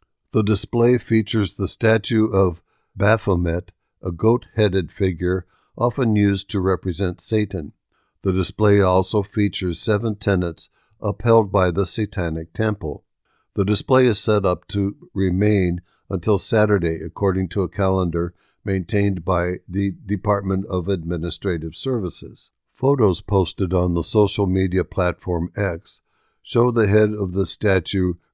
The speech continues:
ripped off and broken in pieces on the floor. A spokesperson from the Iowa Department of Public Safety said the Iowa State Patrol was dispatched to the Iowa Capitol on Thursday morning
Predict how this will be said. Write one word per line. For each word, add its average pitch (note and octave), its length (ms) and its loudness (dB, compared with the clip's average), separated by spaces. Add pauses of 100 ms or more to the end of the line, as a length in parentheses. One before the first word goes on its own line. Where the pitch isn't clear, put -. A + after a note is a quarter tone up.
ripped A2+ 300 -2
off F#2+ 320 2
and F2+ 180 0
broken F#2 380 0
in F2 140 0
pieces F2 440 -2
on E2 160 -2
the D#2 80 -4
floor. D#2+ 540 -2 (520)
A G#2+ 60 -4
spokesperson G2+ 840 0
from F#2 200 0
the F2 120 0
Iowa F#2 280 2
Department F2+ 520 -2
of E2+ 160 -6
Public E2+ 320 -2
Safety G2+ 540 -6 (400)
said B2 280 0
the G#2+ 160 4
Iowa A2 360 2
State G#2 380 -4
Patrol E2+ 580 0 (320)
was F2 200 0
dispatched G2 760 -4 (140)
to G#2 200 0
the F2+ 240 -4
Iowa F2+ 320 0
Capitol F2+ 640 -2 (360)
on F#2+ 140 -4
Thursday F#2+ 440 0
morning F2+ 480 0